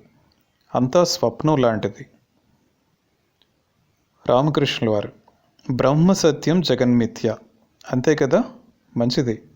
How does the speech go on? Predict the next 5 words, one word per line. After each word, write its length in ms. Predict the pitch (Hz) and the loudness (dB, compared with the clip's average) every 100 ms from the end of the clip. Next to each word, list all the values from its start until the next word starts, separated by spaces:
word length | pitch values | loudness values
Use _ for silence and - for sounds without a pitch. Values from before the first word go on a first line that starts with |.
| _ _ 123 | _ _ -4
బ్రహ్మం 360 | 117 131 175 | 0 2 2
ఎటువంటిది?" 760 | 156 127 147 139 127 127 135 - _ _ _ _ _ _ | 2 2 0 0 0 -2 -4 -8 _ _ _ _ _ _
సాధువు, 580 | - - 113 113 110 113 - _ _ _ _ - | -10 -2 -2 -2 -6 -10 -18 _ _ _ _ -14
"శబ్దమే 600 | - 123 123 151 165 196 | -4 -4 -2 0 2 0
బ్రహ్మం, 460 | 147 127 131 120 | 0 0 0 -4